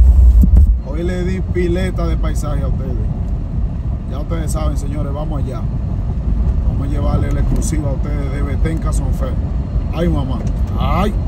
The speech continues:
Saludos, buenas bendiciones para todos mis guetoneanos del mundo. Señores, para mí es más que un placer y una honra tener la oportunidad de poder llevarle este hermoso paisaje. Y aparte de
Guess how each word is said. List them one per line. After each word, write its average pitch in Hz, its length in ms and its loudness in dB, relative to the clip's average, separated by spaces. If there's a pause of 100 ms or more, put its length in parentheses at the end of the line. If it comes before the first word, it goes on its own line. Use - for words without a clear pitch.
(200)
Saludos, 254 440 0
buenas 247 360 -2
bendiciones 220 680 -8
para 185 260 -12
todos 208 260 -10
mis 190 100 -14
guetoneanos 180 480 -12
del 156 80 -14
mundo. 147 240 -18
Señores, 175 480 -10 (720)
para 143 200 -10
mí 156 120 -12
es 185 100 -6
más 185 240 -10
que - 100 -14
un 185 100 -18
placer 165 400 -8
y 151 60 -12
una 151 240 -12
honra 143 360 -14 (140)
tener 127 220 -20
la 143 80 -14
oportunidad 143 600 -16
de 123 80 -16
poder 127 520 -16 (720)
llevarle 131 640 -6 (140)
este 170 320 -4
hermoso 156 360 -8
paisaje. 123 640 -8
Y 135 100 -10
aparte 175 440 -4
de 190 320 -4